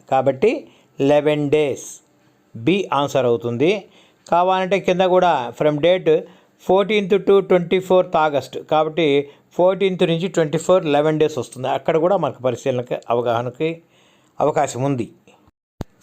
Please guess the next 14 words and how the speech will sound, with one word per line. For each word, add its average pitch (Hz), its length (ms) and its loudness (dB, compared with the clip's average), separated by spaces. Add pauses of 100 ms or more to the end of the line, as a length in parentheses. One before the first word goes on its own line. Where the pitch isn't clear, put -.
(800)
ఫిఫ్టీన్త్ 185 520 -2
క్వశ్చన్ 165 580 0 (280)
కొంచెం 165 460 0
ఆలోచించి 143 540 0
రాయాల్సింది, 123 640 -2
ఇక్కడ 160 220 -2
మూడు 135 260 0
స్టేట్మెంట్స్ 131 520 -4
ఉన్నాయి 113 180 -6
కాబట్టి. 110 480 -6 (500)
"Pick 185 140 -2 (100)
out 202 120 0 (100)
the 165 140 2
right 170 220 -2